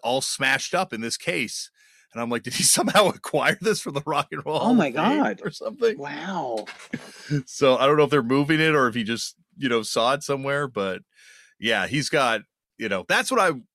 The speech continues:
Speaker 1: that's what I'm most excited about this is because there's gonna be some pretty cool artifacts in a place like this from the Go-Go's and stuff like that. So,
Speaker 2: Right.
Speaker 1: you know, it's now, you know, going there and being able to see all these sorts of things. And, you know, they're gonna make reference to some of these old bands, like the Textones.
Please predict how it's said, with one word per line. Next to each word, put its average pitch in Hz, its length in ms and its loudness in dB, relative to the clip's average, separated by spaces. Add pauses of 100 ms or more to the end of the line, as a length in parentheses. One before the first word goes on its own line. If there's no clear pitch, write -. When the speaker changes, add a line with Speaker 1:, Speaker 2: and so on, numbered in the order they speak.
(140)
Speaker 1:
that's 190 280 -2
what 208 80 2
I'm 160 100 0
most 147 220 0
excited 120 340 -2
about 120 220 -4
this 127 200 -8
is 104 80 -14
because 110 320 -6
there's 113 140 -10
gonna 135 140 -10
be 127 100 -2
some 117 180 -6
pretty 117 280 -2
cool 107 260 -4
artifacts 92 720 -4 (600)
in 113 160 0
a 110 40 0
place 101 280 -2
like 95 100 -8
this 95 160 -6
from 104 240 -2
the 101 100 -4
Go-Go's 87 600 -6
and 90 140 -12
stuff - 260 -10
like 85 140 -10
that. 85 260 -10
So, 87 240 -6
Speaker 2:
Right. 113 260 -4 (460)
Speaker 1:
you 95 100 -8
know, 95 220 -4
it's - 180 -8
now, 104 420 0 (680)
you 131 100 -4
know, 113 120 0
going 117 260 2
there 107 220 2
and 101 100 -2
being 101 140 -2
able 92 140 -6
to 85 60 -10
see 110 240 -4
all 101 120 0
these 98 180 -6
sorts 98 220 -8
of 98 80 -12
things. 101 340 -4
And, 95 160 -8
you 98 60 -4
know, 95 80 -4
they're 78 120 -6
gonna 175 140 -4
make 180 180 -2
reference 185 340 -4
to 104 60 -10
some 107 160 -6
of 98 120 -2
these 92 180 -10
old 98 240 -8
bands, 87 260 -8
like 127 100 -4
the 151 60 -6
Textones. 107 680 -2